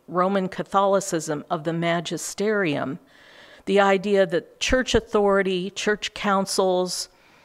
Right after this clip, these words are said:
uh, the teachings of the church, and the scriptures all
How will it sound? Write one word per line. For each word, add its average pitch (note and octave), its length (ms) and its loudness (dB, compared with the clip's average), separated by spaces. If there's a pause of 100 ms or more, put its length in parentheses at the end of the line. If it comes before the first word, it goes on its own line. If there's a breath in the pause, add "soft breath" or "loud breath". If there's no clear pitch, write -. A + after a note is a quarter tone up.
(360 soft breath)
uh, D#3+ 300 0
the D#3+ 160 -4
teachings G3 760 0
of E3+ 180 0
the F3+ 100 -2
church, F3+ 600 0 (440)
and G3+ 520 2 (320 soft breath)
the F3 60 -8
scriptures F3+ 800 -2 (120)
all F#3+ 520 4